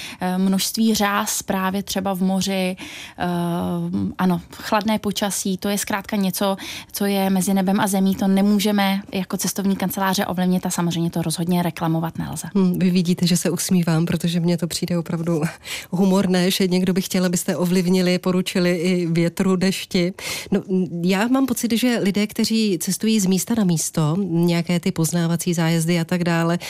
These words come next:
Speaker 2: že možná tam ta očekávání nejsou tak velká a jsou schopni se lépe přizpůsobit.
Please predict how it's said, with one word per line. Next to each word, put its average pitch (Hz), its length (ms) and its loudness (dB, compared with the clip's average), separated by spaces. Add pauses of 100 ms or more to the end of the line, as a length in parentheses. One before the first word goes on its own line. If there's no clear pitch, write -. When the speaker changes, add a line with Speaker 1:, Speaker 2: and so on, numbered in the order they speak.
Speaker 2:
že 180 120 0
možná 185 360 2
tam 190 140 2
ta 180 120 0
očekávání 185 680 2
nejsou 175 380 2
tak 180 220 -2
velká 175 640 2 (260)
a 160 100 -2
jsou 180 200 -2
schopni 190 340 0
se - 140 0
lépe 185 260 2
přizpůsobit. 160 800 -2